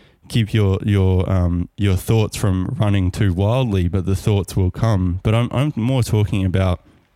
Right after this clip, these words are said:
sitting, sitting there on your sofa in an armchair or sitting in the backyard with, with no phone, no screen, no journal, nothing, and just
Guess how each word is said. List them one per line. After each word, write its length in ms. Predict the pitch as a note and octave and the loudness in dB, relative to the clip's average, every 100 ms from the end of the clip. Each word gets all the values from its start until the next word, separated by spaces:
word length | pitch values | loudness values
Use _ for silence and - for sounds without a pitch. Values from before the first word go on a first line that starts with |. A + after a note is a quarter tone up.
| _ _ _ - - - - _ | _ _ _ -20 -20 -20 -20 _
sitting, 640 | - - B2+ B2+ A#2 A2 - | -8 -2 0 0 0 -2 -4
sitting 460 | - - C3+ B2 G#2 | -4 0 0 0 0
there 420 | G#2+ A2 G#2 F#2+ G2 | 0 2 0 0 0
on 180 | G2 | 0
your 400 | F#2+ F#2+ F#2 F2+ - - - - - _ | 2 2 2 0 -2 -14 -20 -20 -20 _
sofa 480 | - A2 G#2+ B2 G#2+ | -2 0 0 2 2
in 100 | G2+ | 2
an 120 | G2 | 2
armchair 600 | G2+ G2+ G2+ - F#2+ F#2 | 2 0 0 0 0 2
or 60 | F#2 | 0
sitting 380 | - A#2 A2+ | 0 0 2
in 100 | A2 | 2
the 80 | G#2 | 0
backyard 640 | F#2 F#2+ - G2 G2 F#2 F#2 | 0 -2 0 0 2 2 0
with, 400 | F#2+ F#2 - - | 0 -2 -6 -4
with 220 | G2+ G2+ | -2 0
no 260 | F#2+ G#2+ | 2 2
phone, 420 | B2 - F#2+ F2+ F#2 | 2 0 2 2 2
no 200 | F#2+ A2 | 2 2
screen, 500 | - - G2 F#2 F2+ | -2 -2 0 0 2
no 220 | G2+ A2 | 2 2
journal, 500 | F#2+ G2+ G#2 F#2 F2 | 2 2 2 2 2
nothing, 480 | F2+ A#2 - - - | 0 0 -2 -2 -2
and 160 | F#2+ | 0
just 300 | F#2+ G2 - | 0 0 -4